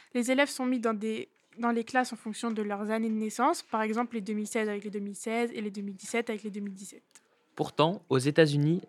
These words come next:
Speaker 2: l'âge obligatoire d'aller à l'école est de, est de six ans, mais il est possible d'aller à un équivalent de maternelle à partir de trois ans,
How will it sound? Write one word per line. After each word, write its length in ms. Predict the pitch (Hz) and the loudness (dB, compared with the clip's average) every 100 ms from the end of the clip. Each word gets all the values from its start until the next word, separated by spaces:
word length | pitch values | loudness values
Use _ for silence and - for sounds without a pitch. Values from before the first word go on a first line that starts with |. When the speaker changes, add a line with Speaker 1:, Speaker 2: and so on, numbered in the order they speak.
| - | 2
Speaker 2:
l'âge 360 | 139 165 143 - | 6 6 4 0
obligatoire 680 | 135 156 151 143 - 156 | 2 6 6 6 6 4
d'aller 320 | 123 120 117 120 _ _ - | 4 0 0 -4 _ _ -2
à 80 | |
l'école 460 | 113 139 151 170 120 - - | 0 4 8 8 6 -4 -2
est 80 | 131 | 2
de, 100 | 143 - - - | 0 -2 -6 0
est 60 | |
de 80 | 135 | 0
six 280 | 147 - 131 | 0 -2 0
ans, 200 | 123 131 - | 0 -2 -8
mais 140 | 123 | -2
il 100 | 143 | 2
est 60 | 165 | 2
possible 500 | - 135 - 180 135 | 2 0 0 2 4
d'aller 380 | 120 127 165 170 - | 6 6 4 2 -6
à 100 | - | -2
un 100 | 120 | 0
équivalent 460 | 135 151 143 139 165 | 0 0 4 4 4
de 80 | 135 | 4
maternelle 600 | 135 143 147 131 123 120 - | 2 2 0 0 -2 -6 -6
à 80 | 110 | -4
partir 280 | 117 - | -2 2
de 100 | 160 | 2
trois 280 | 147 143 135 | 4 2 2
ans, 140 | 127 | 0